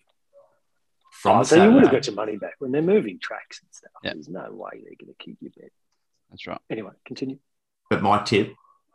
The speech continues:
Speaker 1: it won.
Speaker 2: Yep.
Speaker 1: So,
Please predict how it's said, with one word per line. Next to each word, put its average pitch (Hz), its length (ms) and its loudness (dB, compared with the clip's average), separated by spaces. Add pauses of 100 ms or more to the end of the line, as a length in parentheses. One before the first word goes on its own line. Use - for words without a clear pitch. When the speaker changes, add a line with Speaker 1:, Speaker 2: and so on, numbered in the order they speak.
(420)
Speaker 1:
it - 200 -4
won. 78 240 -6 (640)
Speaker 2:
Yep. - 240 2 (1400)
Speaker 1:
So, 85 480 -2